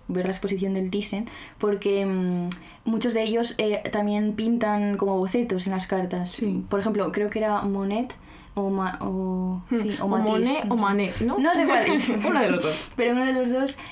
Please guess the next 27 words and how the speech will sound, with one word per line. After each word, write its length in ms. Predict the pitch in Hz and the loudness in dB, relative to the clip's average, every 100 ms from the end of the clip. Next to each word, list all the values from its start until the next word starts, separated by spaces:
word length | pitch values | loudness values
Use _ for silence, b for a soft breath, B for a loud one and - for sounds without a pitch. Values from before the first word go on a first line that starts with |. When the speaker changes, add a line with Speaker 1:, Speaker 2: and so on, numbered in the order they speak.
| B | B
Speaker 1:
eh, 540 | 226 220 214 208 208 202 | 0 2 2 2 2 2
le 80 | |
escribe 260 | 214 214 226 | 0 0 0
a 80 | 233 | 2
su 80 | 233 | 2
hermana, 380 | 226 233 240 | 2 2 2
¿no? 100 | 233 | 2
Y 60 | 240 | 2
le 100 | 208 | 2
dice, 300 | 202 196 202 | 0 0 0
"Mira, 400 | 220 226 220 220 | 0 2 2 0
este 320 | 220 220 214 | -2 -2 -2
boceto, 420 | 208 208 240 233 | 0 0 -2 0
este, 300 | 214 240 240 | 0 0 0
este 160 | 233 226 | -2 -2
es 80 | 220 | -2
una 160 | 220 | 0
mierda, 500 | 202 233 240 233 226 | 2 2 4 4 2
tío. 380 | 226 254 247 247 | 0 0 2 4
<laughs> 720 | 269 190 254 220 302 - - | 4 2 2 2 0 0 0
Este 200 | 277 269 | 0 0
está 220 | 254 247 | 2 2
mejor", 460 | 233 226 233 277 285 269 247 | 2 0 0 0 2 0 -2
y 60 | 202 | 0
así. 180 | 208 208 | 0 2
Speaker 2:
"Ayúdame". 480 | 226 233 220 214 233 | 2 2 2 0 2
Speaker 1:
Y 220 | 240 | 0